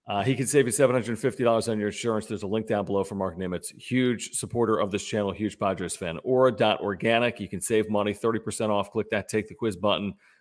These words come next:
There is a link down below. Plant-based nutritional products, great company. Their co-founder, Will, is a San Diegan. And Omar Sanchez at Edge Home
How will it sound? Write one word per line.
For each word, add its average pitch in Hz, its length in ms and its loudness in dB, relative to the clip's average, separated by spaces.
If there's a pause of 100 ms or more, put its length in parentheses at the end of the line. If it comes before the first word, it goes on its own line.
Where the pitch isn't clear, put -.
There 123 140 2
is 117 120 2
a 113 100 6
link 110 200 0
down 107 220 2
below. 101 320 4
Plant-based 117 680 0
nutritional 110 420 -4
products, 104 400 2
great 120 260 2
company. 107 380 0
Their 101 100 2
co-founder, 107 460 0
Will, 101 160 2
is 98 100 -4
a 87 60 -10
San 92 240 -4
Diegan. 110 400 4 (340)
And 151 120 2
Omar 160 180 6
Sanchez 117 540 0
at 104 160 -2
Edge 127 400 2 (100)
Home 113 360 0